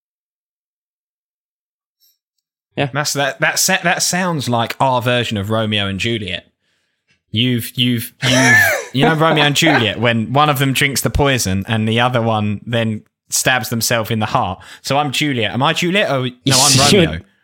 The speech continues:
Speaker 2: I'm
Speaker 1: No,
Speaker 2: Romeo,
Speaker 1: Romeo's
Speaker 2: you're
Speaker 1: had the
Speaker 2: Juliet.
Speaker 1: poison.
Speaker 2: Yeah, no.
Speaker 1: Yeah,
Speaker 2: Oh, so I'm
Speaker 1: Romeo's,
Speaker 2: Juliet.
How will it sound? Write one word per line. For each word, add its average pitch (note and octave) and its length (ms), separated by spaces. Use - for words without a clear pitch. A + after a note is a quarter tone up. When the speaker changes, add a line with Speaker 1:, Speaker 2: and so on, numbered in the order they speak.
Speaker 2:
I'm D3+ 120
Speaker 1:
No, D#3 120
Speaker 2:
Romeo, C3 240
Speaker 1:
Romeo's D#3 300
Speaker 2:
you're D#3+ 80
Speaker 1:
had - 80
the - 40
Speaker 2:
Juliet. A#2+ 100
Speaker 1:
poison. G#2+ 540
Speaker 2:
Yeah, F#3 220
no. - 160
Speaker 1:
Yeah, A2+ 180
Speaker 2:
Oh, - 60
so C3+ 60
I'm C#3 120
Speaker 1:
Romeo's, D#3 260
Speaker 2:
Juliet. G#2+ 300